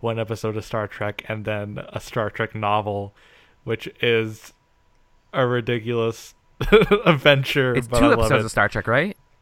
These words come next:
Speaker 1: Yes, two episodes. Yes.
Speaker 2: The
Speaker 1: And
Speaker 2: fact
Speaker 1: then
Speaker 2: that they s-, honestly, the fact that they squish all of that into, like, an hour and a half,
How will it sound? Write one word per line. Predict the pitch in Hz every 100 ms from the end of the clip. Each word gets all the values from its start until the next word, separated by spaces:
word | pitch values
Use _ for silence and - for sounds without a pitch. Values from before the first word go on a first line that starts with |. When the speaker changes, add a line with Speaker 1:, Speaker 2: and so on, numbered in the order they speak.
| _ _ _ - _ -
Speaker 1:
Yes, | 147 120 -
two | - 185
episodes. | 139 123 104 98 101 _ -
Yes. | 113 - - -
Speaker 2:
The | 139
Speaker 1:
And | 139
Speaker 2:
fact | 196 208
Speaker 1:
then | 104
Speaker 2:
that | -
they |
s-, | 214 - - -
honestly, | 170 233 262
the | 175
fact | 175 165
that |
they | 151
squish | - 151
all | 113 135
of | 131
that | 131
into, | 120 -
like, | 123
an | 113
hour | 104
and | 113
a | 104
half, | 101 113 -